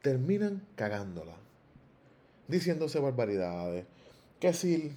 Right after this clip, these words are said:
que si tú estuviste con Ricky, no estás con Pedro. Que si tú estuviste con Pedro, no estás con Jennifer. Que si buscones, que si, vamos, hay, ok.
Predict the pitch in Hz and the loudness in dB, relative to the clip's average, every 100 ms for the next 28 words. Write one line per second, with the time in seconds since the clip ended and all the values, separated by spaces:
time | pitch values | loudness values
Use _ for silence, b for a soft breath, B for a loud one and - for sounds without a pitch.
0 | - 135 139 151 170 160 165 151 139 147 | -4 -4 -2 -2 0 0 0 0 0 0
1 | 143 131 131 120 110 104 95 95 95 92 | -2 -2 -4 -4 -6 -4 -2 0 -2 -2
2 | 92 - B B - 165 185 - 196 180 | -6 -8 B B 0 6 6 4 2 2
3 | 175 165 139 147 147 139 139 127 110 95 | 2 0 2 2 2 2 -2 -4 -6 -2
4 | 101 95 92 90 92 - 92 B B B | 0 0 -2 -6 -8 -8 -10 B B B
5 | 131 127 151 127 - 120 104 98 95 95 | -2 2 2 2 4 6 6 6 4 2
6 | 92 135 127 B B - - 147 - 180 | 0 -2 -4 B B -18 -12 -8 -2 -2
7 | 147 120 156 196 165 - 131 123 | -2 -2 0 2 2 0 0 0